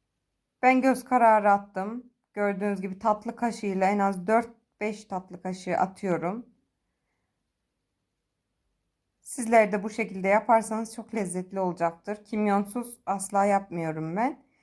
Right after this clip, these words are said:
Biraz da pul biber ekliyorum. Çok eklemeyeceğim çünkü acı biber salçası koymuştum. Çok acı olmasını istemiyorum. Sumak da ekleyeceğim ve karabiber biraz da.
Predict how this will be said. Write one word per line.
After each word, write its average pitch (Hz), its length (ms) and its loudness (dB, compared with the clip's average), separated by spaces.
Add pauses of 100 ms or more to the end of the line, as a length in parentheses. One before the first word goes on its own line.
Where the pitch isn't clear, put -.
(200)
Biraz 277 260 6
da 220 140 0
pul 226 180 -4
biber 180 260 0
ekliyorum. 185 560 -4
Çok 349 220 0
eklemeyeceğim 302 640 2
çünkü 302 540 -6
acı 214 240 0
biber 233 240 2
salçası 214 520 -2
koymuştum. 185 500 -2
Çok 233 180 -4
acı 247 200 -2
olmasını 196 380 0
istemiyorum. 196 800 -2 (380)
Sumak 294 480 2
da 190 40 0
ekleyeceğim 190 800 -2
ve 311 100 0
karabiber 170 600 2
biraz 156 380 0
da. 349 200 0